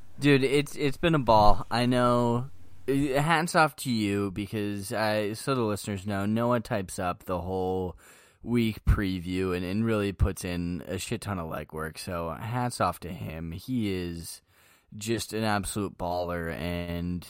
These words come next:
a complete library when it comes to basketball knowledge. So this could not at all be accomplished by just me. This is, this is Noah cooking it up.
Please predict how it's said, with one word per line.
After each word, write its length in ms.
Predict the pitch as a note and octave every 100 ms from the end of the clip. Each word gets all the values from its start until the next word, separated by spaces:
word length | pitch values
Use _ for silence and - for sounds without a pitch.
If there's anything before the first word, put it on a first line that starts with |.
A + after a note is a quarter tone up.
| - -
a 480 | E2+ E2 D#2+ D#2 - A2
complete 460 | D#3 E3 C4+ G#3 - -
library 880 | D#2+ A2 G2 F#2+ F#2+ F2 F2+ E2+ E2
when 160 | E2 F2
it 140 | -
comes 480 | - F#2+ F#2 F2 -
to 120 | F#2+
basketball 640 | F2+ E2 - - - E2 -
knowledge. 540 | D#3+ D#3 E2+ E2+ F2
So 340 | - F2+ F2 - - - -
this 480 | C3+ D3+ C3+ - - A2+ -
could 160 | G#2+
not 280 | G2 F2+ F2 _ _ -
at 220 | F#2+ F#2
all 260 | F#2 F#2 F2
be 300 | D#2+ F2 E2
accomplished 960 | - F#2 - F2+ D#2+ F#2 E2 - - -
by 720 | - F#2+ F#2 E2+ D#2 D#2 D#2 -
just 380 | E2+ C#2+ C#2 D#2
me. 240 | B1 C#2
This 280 | F#2 G2+ G2
is, 400 | F2+ E2+ F2+ - - - - _
this 240 | A2+ A#2+ B2
is 160 | G2+
Noah 580 | G2+ F2+ F2 E2 E2 E2 _ _ -
cooking 380 | - A2 A2+ G2+
it 120 | F2+
up. 320 | E2+ D#2+ -